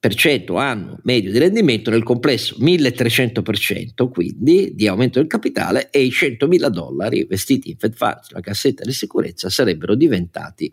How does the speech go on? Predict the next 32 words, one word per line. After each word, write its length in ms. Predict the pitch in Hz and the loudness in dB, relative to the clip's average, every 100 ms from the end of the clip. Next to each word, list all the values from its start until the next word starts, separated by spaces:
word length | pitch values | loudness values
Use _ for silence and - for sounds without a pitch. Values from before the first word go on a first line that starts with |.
| _ | _
uno 320 | 135 127 123 | 4 6 6
virgola 400 | 113 117 113 113 | 4 2 2 2
tre 340 | 113 113 110 - | 2 2 0 -2
milioni 360 | 117 107 101 104 | 0 2 2 2
di 140 | 107 | 2
dollari. 520 | 110 110 110 107 - - - | 4 4 4 2 -2 -6 -2
Mentre 520 | 101 170 226 - 185 | 2 2 0 0 2
invece, 640 | 196 185 202 160 - - - | 4 4 4 4 0 -8 -14
se 160 | - 127 | -10 0
avessi 340 | 147 185 - | 2 2 2
investito 460 | 160 160 156 160 135 | 2 2 2 2 2
la 80 | 135 | 2
stessa 340 | 160 156 147 | 0 0 0
cifra 600 | - 156 139 92 110 _ | 4 4 4 -2 -8 _
a 100 | - | -2
inizio 360 | 110 139 135 117 | 2 2 2 2
millenovecentottantadue, 920 | 131 127 135 143 120 123 113 123 123 | 4 4 2 0 0 0 0 2 2
cioè 160 | 82 107 | 2 0
centomila 520 | - 110 98 110 101 | 2 0 0 2 2
dollari, 420 | 95 80 73 - - _ 208 | 0 -2 -6 -12 -18 _ 4
in 220 | 160 143 | 4 6
un 260 | 208 131 | 4 4
qualunque 680 | - 135 139 185 131 - 95 | 2 4 6 6 4 2 2
E 80 | 107 | 2
T 200 | 117 143 | 4 2
F 120 | 139 | 2
replica 840 | 104 135 143 - 120 - 104 92 - _ _ | 0 0 0 -2 -2 0 -2 -4 -14 _ _
dello 320 | - 95 98 | -8 -4 -4
Standard 320 | 98 127 - | -2 -2 -2
and 80 | - | -6
Poor's 240 | - 117 - | -6 -4 -4
cinquecento, 1000 | 113 220 208 95 87 92 156 180 - | -2 0 0 -2 -4 -2 0 0 -2